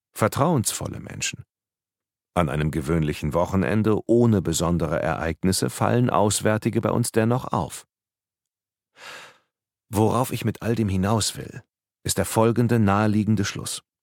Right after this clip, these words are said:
Hätte man Jenny nicht der Behandlung unterzogen, wäre ihr Erinnerungsvermögen unversehrt geblieben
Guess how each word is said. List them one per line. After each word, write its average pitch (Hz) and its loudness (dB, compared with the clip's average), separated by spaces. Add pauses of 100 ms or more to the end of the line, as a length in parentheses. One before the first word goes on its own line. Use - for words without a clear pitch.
(920)
Hätte 131 2
man 147 4
Jenny 120 4
nicht 135 2
der 123 0
Behandlung 117 0
unterzogen, - -8 (380)
wäre 85 2
ihr 85 0
Erinnerungsvermögen 90 0
unversehrt 76 0
geblieben 82 0